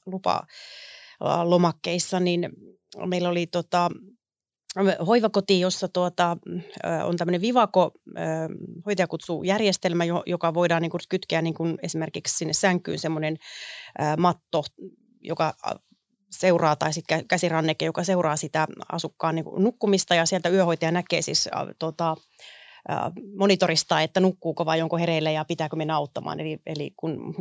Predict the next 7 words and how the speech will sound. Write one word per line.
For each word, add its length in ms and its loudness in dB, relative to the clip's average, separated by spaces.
ihminen 240 0
laskee 440 0
la-, 200 -6
lattialle 580 0
jalat, 360 0
niin 320 -4
se 220 -2